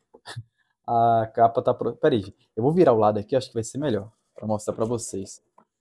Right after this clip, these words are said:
Porque aí tá escondendo a light bar. A light bar tá ficando um pouco escondida ali por causa da tampa, né, que eu abri.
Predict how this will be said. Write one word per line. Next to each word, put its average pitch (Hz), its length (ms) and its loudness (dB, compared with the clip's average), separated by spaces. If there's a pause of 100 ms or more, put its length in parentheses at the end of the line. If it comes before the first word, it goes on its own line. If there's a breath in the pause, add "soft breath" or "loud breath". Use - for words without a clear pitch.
(100)
Porque 110 300 -6
aí 117 180 4
tá 123 80 -4
escondendo 123 460 -2
a 131 80 2
light 131 280 -2
bar. 110 320 2 (840)
A - 120 -10
light 104 200 -8
bar 104 160 -4
tá 113 100 -8
ficando 120 240 -10
um 113 60 -12
pouco 113 240 -8
escondida 113 540 -6
ali 123 280 -6 (160)
por 113 160 -4
causa 113 240 -2
da 117 140 2
tampa, 139 420 0
né, 113 120 -2
que 120 100 -2
eu 117 60 6
abri. 110 360 -2